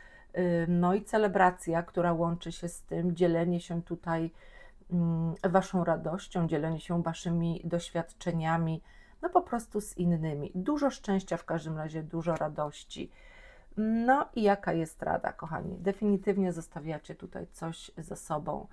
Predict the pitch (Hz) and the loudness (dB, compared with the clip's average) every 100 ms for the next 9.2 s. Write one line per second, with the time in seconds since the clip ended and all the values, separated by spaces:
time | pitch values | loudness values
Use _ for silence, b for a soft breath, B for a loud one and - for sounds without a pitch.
0 | B B B B - - - 214 214 - | B B B B -18 -2 4 4 2 -6
1 | 190 - 180 180 175 - 185 175 - 190 | -6 0 2 2 0 -2 -4 -4 -2 2
2 | 175 165 165 - - 180 185 - 180 160 | 2 2 -4 -8 4 4 4 -2 -2 -2
3 | - 160 - 165 160 160 - - - - | -10 -12 -2 2 2 0 -12 -20 -20 -20
4 | - - - - - - - - 160 160 | -20 -20 -20 -20 -20 -20 -20 -2 2 2
5 | 156 156 - - - - - 240 640 - | 0 -2 -10 -20 -20 -4 0 0 -2 0
6 | 381 381 370 - 240 233 - 196 185 180 | 4 4 4 0 -2 0 2 2 2 -2
7 | - 147 143 165 - - 147 160 180 B | -6 -6 -6 -8 -8 -2 -2 -2 -8 B
8 | B B - 269 262 254 233 220 196 196 | B B 0 4 6 4 2 4 6 8
9 | 196 196 | 8 4